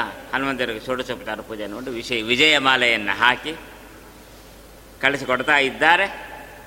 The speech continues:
ಹಂಗೆ ಹೊರಟಂತಹ ಹನುಮಂತ ದೇವರು "ಸಮ್ಯಕ್ ಪ್ರಣಮ್ಯ ಪುರುಷಂ ಪುರಾಣಂ ಅವರ್ಧತೋಚ್ಚೆ ರೋಮಾನ್ ಮಾಂ",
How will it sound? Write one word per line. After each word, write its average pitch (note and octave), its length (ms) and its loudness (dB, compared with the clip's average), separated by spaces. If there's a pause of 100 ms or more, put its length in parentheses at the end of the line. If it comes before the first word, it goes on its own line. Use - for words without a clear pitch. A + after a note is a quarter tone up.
(800)
ಹಂಗೆ G#3+ 180 4
ಹೊರಟಂತಹ F#3 500 4
ಹನುಮಂತ C#3+ 440 4
ದೇವರು B2 320 -4
"ಸಮ್ಯಕ್ D3+ 520 0
ಪ್ರಣಮ್ಯ C#3+ 400 2
ಪುರುಷಂ C#3 440 -2
ಪುರಾಣಂ C3 580 0 (380)
ಅವರ್ಧತೋಚ್ಚೆ D3+ 840 2
ರೋಮಾನ್ C#3+ 460 0
ಮಾಂ", A#2 340 -4